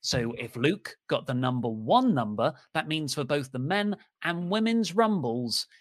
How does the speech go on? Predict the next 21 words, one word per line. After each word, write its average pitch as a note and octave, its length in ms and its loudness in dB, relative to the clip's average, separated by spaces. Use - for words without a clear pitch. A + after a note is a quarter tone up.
he F3 140 -4
will F3 200 0
have C3 500 0
the C#3 80 2
number C3 380 4
one A2+ 300 0
spot. - 300 -4
If - 80 -16
number A3 200 2
one G3+ 280 4
then F#3+ 200 2
goes F3+ 280 0
on F3 160 0
to C#3+ 100 0
win G#3+ 300 4
it, - 380 -2
he A3 200 2
will A#3 180 2
get E3+ 280 -2
to D3+ 120 -2
face E3+ 580 0